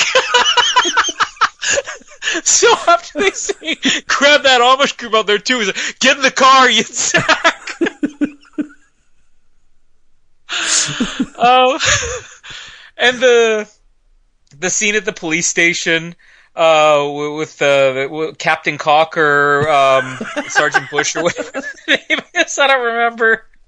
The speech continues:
Uh, I, I love that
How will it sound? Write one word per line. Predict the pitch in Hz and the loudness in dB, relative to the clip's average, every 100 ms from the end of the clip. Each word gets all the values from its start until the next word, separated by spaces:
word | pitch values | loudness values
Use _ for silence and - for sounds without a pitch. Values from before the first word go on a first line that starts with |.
| - - | -20 -20
Uh, | - - - - - - - 247 - - - | -18 -16 -14 -10 -6 -6 -4 -6 -6 -6 2
I, | 214 214 - 226 254 | 4 4 4 2 4
I | 247 240 | 4 4
love | 254 | 4
that | 277 | 4